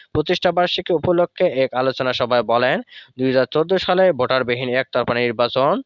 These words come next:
দুই হাজার আঠারো সালে, আঠারো সালে দিনের ভোট রাতে হয়েছে। এম-, এমন অবস্থায় আগামী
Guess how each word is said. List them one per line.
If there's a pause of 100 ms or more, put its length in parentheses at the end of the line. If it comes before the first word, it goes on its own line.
(300)
দুই
হাজার
আঠারো
সালে, (400)
আঠারো
সালে (120)
দিনের
ভোট
রাতে
হয়েছে। (540)
এম-,
এমন
অবস্থায় (400)
আগামী